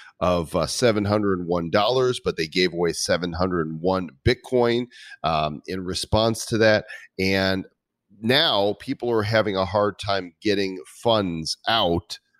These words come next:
of BlockFi, it appears, and there's some lawsuits going on. Um, BlockFi says it doesn't affect their ongoing operations. All client funds are safe. Some are not having any issues withdrawing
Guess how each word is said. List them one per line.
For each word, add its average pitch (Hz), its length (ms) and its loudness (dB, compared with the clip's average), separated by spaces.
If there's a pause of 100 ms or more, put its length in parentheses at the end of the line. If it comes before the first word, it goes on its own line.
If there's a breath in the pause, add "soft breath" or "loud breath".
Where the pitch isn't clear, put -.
(220)
of 110 360 2
BlockFi, 80 840 -2
it 85 120 -4
appears, 82 600 0
and 80 140 -12
there's 73 160 -10
some 65 160 -14
lawsuits 127 560 0
going 104 420 2
on. 101 440 2 (400 loud breath)
Um, 76 440 -4 (240)
BlockFi 90 420 0
says 85 360 -4
it 78 120 -10
doesn't 139 300 2
affect 120 400 0
their 104 180 0
ongoing 92 380 0
operations. 87 840 -2
All 90 200 0
client 85 520 0 (120)
funds 90 440 -2
are 80 80 -4
safe. 104 360 0
Some 143 300 2
are 120 80 2
not 113 200 4
having 101 300 0
any 95 240 0
issues 92 400 -2
withdrawing 85 580 0